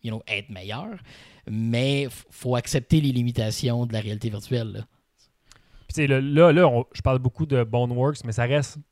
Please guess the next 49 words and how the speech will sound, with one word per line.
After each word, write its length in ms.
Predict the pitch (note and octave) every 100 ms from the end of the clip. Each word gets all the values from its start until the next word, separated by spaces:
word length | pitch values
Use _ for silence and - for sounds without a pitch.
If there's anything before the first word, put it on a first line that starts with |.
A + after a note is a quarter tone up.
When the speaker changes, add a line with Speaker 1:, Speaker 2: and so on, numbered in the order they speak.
| _ -
Speaker 2:
un 220 | B2 A#2
excellent 460 | C3+ - C3 B2 A#2+
jeu. 80 | C#3+
Je 60 |
pense 120 | E3 -
que 80 |
dans, 320 | C3 B2 A#2 A2
dans 120 | A2+
la 80 | A2
review 320 | A#2+ A#2+ D3
que 60 |
j'avais 240 | C3 A#2 A2
faite 160 | C#3 -
pour 100 | A2
P 100 | A#2+
D 60 |
C 100 | G#2 C#3+
O, 40 |
j'ai 100 | B2
donné 180 | A#2 A#2+
genre 140 | A2
neuf 160 | A2 A2
point 200 | G#2+ G#2
cinq, 240 | A2+ B2+
là, 120 | A#2+ A#2+
c'est, 280 | A#2 A2+ - _ _ _ _
ça 140 | - A2+
reste 180 | B2+ B2+
quand 80 |
même 220 | B2+ C#3 A#2+
solide, 320 | B2+ B2+ C3+
puis 100 | -
c'est 60 | B2
un 160 | A#2
accomplissement. 680 | A#2+ B2+ A2+ - C3 C3+ E3+ - _ _ _ _ _ C3
Mais 160 | C#3+
je 40 | A#2+
pense 220 | E3 D#3+
qu'ils 140 | D3
sont 140 | C#3 C#3+
allés 80 | D3
tellement 300 | E3+ E3 D3+
loin 240 | D3+ E3+
que 80 | D#3+
là, 100 | D3
on 60 | B2+
fait 160 | D3
comme, 160 | C#3 C3
OK, 180 | C#3+